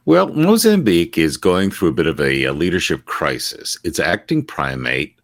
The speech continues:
uh, Carlos Mazzine, has received, uh, a letter signed by eight of the province's eleven bishops, uh, saying he needs to retire,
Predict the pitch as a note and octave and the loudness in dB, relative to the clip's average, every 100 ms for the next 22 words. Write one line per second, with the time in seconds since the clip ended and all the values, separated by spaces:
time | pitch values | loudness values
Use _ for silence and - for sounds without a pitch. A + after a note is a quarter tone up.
0 | - D2 C2+ C2 - F#2+ G2 - C#2+ - | -12 -8 -8 -8 -4 0 -2 -4 -10 -4
1 | - F2+ A#1+ A1+ - _ - - _ _ | -2 0 -2 -6 -10 _ -12 -12 _ _
2 | E2 D#2+ E2 D#2+ - F#2 - D#2 D#2 D#2 | -4 -2 0 -2 -4 -4 0 4 4 4
3 | C3 - D2+ C2+ C2 C2+ _ - D#2+ E2+ | 0 -2 0 2 -2 -6 _ -6 -2 0
4 | F#2 F#2 E2+ E2+ - - - - F#2 F#2+ | 0 0 -2 -4 -10 -14 -6 -2 -2 -2
5 | E2 D2+ C#2+ C#2+ C2 _ _ - - G2 | -2 -2 0 -2 -6 _ _ -10 -2 -2
6 | A#2+ - - D#2+ D2+ C#2 D2 C#2+ E2+ D#2+ | -2 -10 -10 -4 -2 -4 -10 -6 -2 -2
7 | D#2+ D#2 D#2+ C2+ D2 D#2 D#2 D2 C#2+ - | -4 -8 -8 -6 -4 -2 -4 -4 -4 -4
8 | - - - - - _ - _ _ _ | -8 -12 -10 -10 -12 _ -12 _ _ _
9 | _ _ _ _ - D#2+ E2 - - G#2+ | _ _ _ _ -4 0 0 0 2 2
10 | G2+ G2+ - A2 A#2 G2+ - D2 D2 D2+ | 0 -2 -4 0 2 2 0 -8 -8 -4
11 | C#2 C#2+ | -2 -4